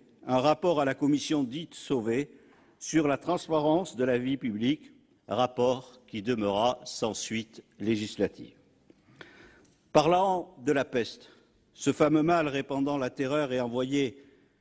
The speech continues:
par le ciel pour punir les hommes, La Fontaine écrivait : «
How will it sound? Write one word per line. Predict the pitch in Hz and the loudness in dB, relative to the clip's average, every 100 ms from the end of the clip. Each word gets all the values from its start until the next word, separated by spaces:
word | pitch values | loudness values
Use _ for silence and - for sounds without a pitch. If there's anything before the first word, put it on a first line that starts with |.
| _ | _
par | - 139 | -2 2
le | 147 | 2
ciel | - 156 160 127 - | 2 2 2 0 -8
pour | 120 | -12
punir | - 120 120 117 | -4 -2 0 -2
les | 113 135 | -2 0
hommes, | 160 160 - _ _ _ - | 0 -2 -10 _ _ _ -2
La | 131 | 0
Fontaine | 127 131 - 147 135 | 2 2 4 4 2
écrivait : « | 117 123 113 147 143 - | -2 -4 0 0 0 -6